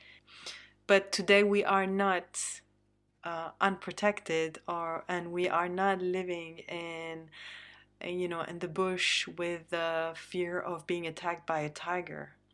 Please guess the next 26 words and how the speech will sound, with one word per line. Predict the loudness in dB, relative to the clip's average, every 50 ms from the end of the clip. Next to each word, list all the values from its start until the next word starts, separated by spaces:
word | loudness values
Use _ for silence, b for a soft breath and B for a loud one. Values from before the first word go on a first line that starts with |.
| _ _ -14 -10
We | -8 -8 -4
just | -2 -2 -4 -4 -4 -8
have | -8 -6 -4 -2 -2 -2 -2 -4 -4
this | -6 -6 -4 -6 -8 -8 -10
reflex. | -12 -14 -12 -8 -6 -6 -6 -6 -10 -16 -16 -18 _ _ _ _
So | -10 -8 -6 -4 -4 -4
watch | -4 -2 0 2 2 2 0 -2 -4
that | -4 -4 -4 -4 -6 -10 -12
also. | -10 -10 -10 -10 -10 -8 -8 -8 -8 -10 -14 _ _ _ B B B B B B B B B B B B B B B B B B _ _ _ _ _ _ _ _ _ _ _ _ _ _ -20 -12 -8
And | -4 -2
this | -2 0
is | 2 4
an | 4 4
important | 4 4 2 -2 -2 -2 -2 -2 -4
key. | -6 -10 -12 -12 -14 -16 -20 -20 _ _
Being | -2 2 2 2 2
afraid, | 0 -2 -2 -4 -4 -2 -2 -4 -6 -8 -12 -18 _ _ _ _ -10
look | -8 -4 -4 -2 -2 -2
at | -4 -4
it. | -6 -8 -12 _ _ _ _ _ _ _ _ _ -8
Look | -4 0 0 0 0 0 -4
if | -8 -6 -4
it's | -4 -6 -6 -8 -10
excitement | -8 -6 -4 0 2 2 0 0 0 0 0 0 -2 -6 -10 -14
or | -14 -14
fear. | -14 -14 -14 -10 -10 -10 -10